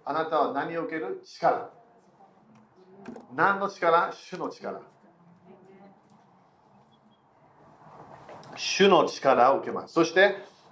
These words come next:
え、それを通して自分が地の果てまで私の証人。これどういう意味？天国の証人になるってことね。天国人はどのような人ですか？それを私たちはデモンストレーションしなきゃいけない。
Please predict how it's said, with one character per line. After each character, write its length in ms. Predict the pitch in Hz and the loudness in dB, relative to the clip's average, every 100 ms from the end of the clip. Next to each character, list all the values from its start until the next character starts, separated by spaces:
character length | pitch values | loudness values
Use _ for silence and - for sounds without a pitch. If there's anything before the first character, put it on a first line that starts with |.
| - | 0
え、 120 | 147 | 0
そ 140 | 165 | 4
れ 60 | 190 | 6
を 100 | 180 | 6
通 180 | 175 160 | 6 0
し 100 | 156 | 2
て 100 | 190 | 2
自 180 | 131 147 | 0 0
分 200 | 165 165 | 0 4
が 220 | 147 127 | 4 2
地 220 | - - | -2 -4
の 120 | 247 147 | -2 0
果 140 | 143 | 0
て 160 | 147 151 | 0 -2
ま 160 | 127 | -2
で 300 | 123 156 - | 0 -2 -2
私 460 | 127 123 147 139 202 | -2 -2 -2 -4 -6
の 140 | 196 | -8
証 280 | 151 139 110 | -8 -8 -8
人。 40 | 101 | -8
こ 100 | 165 | -6
れ 80 | 147 | -2
ど 140 | 185 | 2
う 40 | 226 | 2
い 100 | 135 | 0
う 80 | 131 | -4
意 60 | |
味？ 140 | 170 - _ - | -8 -12 _ -6
天 200 | 202 220 | -4 -2
国 260 | 220 214 220 | 0 -2 -2
の 80 | 240 | -6
証 220 | - 151 | -4 -4
人 140 | 147 143 | -4 -4
に 80 | |
な 100 | 113 | -6
る 120 | 113 117 | -6 -8
っ 20 | |
て 60 | |
こ 80 | - | -14
と 120 | - - | -20 -20
ね。 80 | 95 92 - - _ _ _ _ _ | -20 -20 -20 -20 _ _ _ _ _
天 360 | 190 226 269 269 269 | -2 0 0 0 -2
国 200 | 262 233 | -4 -10
人 280 | - 247 240 | -10 -8 -4
は 180 | 226 147 | -4 -2
ど 160 | 175 202 | -4 -4
の 120 | 214 | -4
よ 180 | 220 214 | -4 -4
う 40 | |
な 120 | 214 | -6
人 220 | 190 - 196 | -6 -6 -6
で 100 | 185 | -6
す 100 | - | -4
か？ 340 | 220 226 226 - _ - _ - _ | -2 -2 -4 -14 _ -20 _ -20 _
そ 220 | - 180 | -6 0
れ 80 | 202 | 2
を 80 | 156 | 2
私 300 | - 160 165 | 2 0 -2
た 80 | |
ち 100 | 151 | -4
は 120 | 143 - | -4 -2
デ 100 | 147 | -2
モ 140 | 151 | -2
ン 40 | |
ス 60 | 143 | -2
ト 60 | 147 | -2
レ 60 | |
ー 40 | 139 | -2
シ 60 | |
ョ 40 | 135 | -4
ン 20 | |
し 80 | 151 | -6
な 60 | 127 | -8
き 20 | |
ゃ 40 | |
い 20 | |
け 80 | |
な 60 | |
い。 20 | - | -8